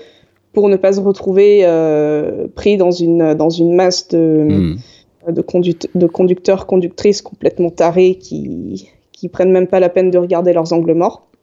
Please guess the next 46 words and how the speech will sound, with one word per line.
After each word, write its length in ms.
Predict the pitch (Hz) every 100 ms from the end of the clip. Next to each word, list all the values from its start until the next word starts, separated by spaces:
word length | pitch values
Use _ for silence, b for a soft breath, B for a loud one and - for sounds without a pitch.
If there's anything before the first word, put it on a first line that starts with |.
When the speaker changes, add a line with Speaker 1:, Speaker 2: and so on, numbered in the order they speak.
| -
Speaker 1:
parce 160 | -
qu'ils 120 | - 175
le 40 |
font 140 | - 156
pas. 240 | 180 - B B B B B B B B B B B -
Voilà, 280 | 220 220 240
et 40 |
puis, 300 | 214 - 196
euh, 420 | 190 180 180 185 175
alors, 400 | 190 185 180 -
euh, 220 | 170 165 175
ça 240 | - -
a 40 | 175
été 200 | 175 214
un 80 |
peu 120 | 247 240
difficile 520 | 240 - - 262 269
parce 280 | 202 190 -
que, 880 | - 185 185 185 185 185 180 180 -
euh, 60 | _
on 120 | - 175
a 40 |
déménagé 460 | 180 185 185 185 190
en 100 | 185
juin, 240 | 190 240
mais 80 | 196
auparavant, 540 | 175 175 175 175 285 - B B B B B -
on 160 | 190 190
vivait, 460 | 190 202 208 240 226
euh, 720 | 185 180 175 175 170 170 170 -
au 80 | 175
nord 220 | 208 208
de 100 | 196
Toulouse, 500 | - 196 233 233 -
euh, 400 | 185 170 170 165
sur 280 | 165 - 175
une, 520 | 170 165 156 151 151 -
une 120 | 165
route 260 | 165 208 226
qui 120 | -
est 20 | 160
en 60 |
fait 240 | 156 185 -
une 80 |
autoroute 380 | 165 170 170 180
urbaine. 360 | 151 156 165 185